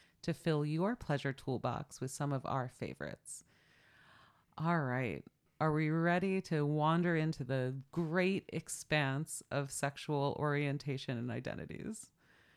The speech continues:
And what I want to say again is this is an invitation. It's an open-ended one,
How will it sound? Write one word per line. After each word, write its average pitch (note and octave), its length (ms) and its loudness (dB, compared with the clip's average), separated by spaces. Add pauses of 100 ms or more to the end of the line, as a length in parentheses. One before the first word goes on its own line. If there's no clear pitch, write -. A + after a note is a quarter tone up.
(880)
And G3 300 2
what G#3 200 2
I A3 140 4
want A3 360 4
to A#3 100 -6
say F#3+ 240 0
again D#3 340 0
is C#3 140 -2
this D#3 200 -2
is D#3 160 -2
an C#3+ 120 2
invitation. G3 1400 -2
It's D#3+ 200 -4
an D3+ 160 -2
open-ended E3 760 0
one, F3 500 0